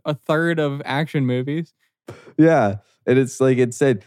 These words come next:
Speaker 2: we have so many nukes. Like, and it, we have, like, a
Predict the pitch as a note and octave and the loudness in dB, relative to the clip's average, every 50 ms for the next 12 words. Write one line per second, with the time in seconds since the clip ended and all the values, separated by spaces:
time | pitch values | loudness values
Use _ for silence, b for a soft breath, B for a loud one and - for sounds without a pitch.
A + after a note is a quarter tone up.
0 | _ - A#2 C3+ C#3 C#3 B2 A#2+ - - C3+ C3 C3 B2+ B2+ B2 A#2+ B2+ C3+ C3 | _ -4 0 2 2 2 2 0 0 0 0 2 2 2 0 0 0 0 0 0
1 | G2 D#2 - - - - - _ - G2+ G#2 G2+ F#2 F2 - - - G#2 G#2+ G2 | -2 -2 -6 -10 -18 -20 -16 _ -4 -2 0 0 0 -2 -4 -6 -4 -4 -2 -2
2 | - F#2 D#2+ - - G#2+ A2+ A2+ A2 G2+ G2 G#2+ G2+ G2+ F#2+ F#2 _ _ - - | -4 -6 -8 -8 -4 -2 -2 -2 -2 -2 -2 -2 -2 -2 -2 -4 _ _ -6 -4
3 | G#2 G2 F#2+ | -4 -4 -4